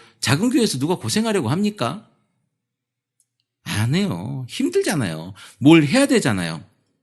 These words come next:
큰 교회 가면 익명성이 보장이 되는데요.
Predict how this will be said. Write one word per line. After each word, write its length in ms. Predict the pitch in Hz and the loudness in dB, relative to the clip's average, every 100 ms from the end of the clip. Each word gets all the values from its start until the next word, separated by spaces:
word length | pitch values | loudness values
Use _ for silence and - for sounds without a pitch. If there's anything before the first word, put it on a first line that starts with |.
| _ _ _ _ _ _ _ _ _ _ _ _ _ _ _ _ _ | _ _ _ _ _ _ _ _ _ _ _ _ _ _ _ _ _
큰 160 | - 277 | -2 4
교회 160 | 285 | 4
가면 180 | 233 180 | 4 4
익명성이 520 | 139 180 226 214 190 | 6 6 4 2 0
보장이 360 | 139 151 175 165 | 0 0 0 0
되는데요. 540 | 123 120 143 104 139 | 2 2 2 2 -2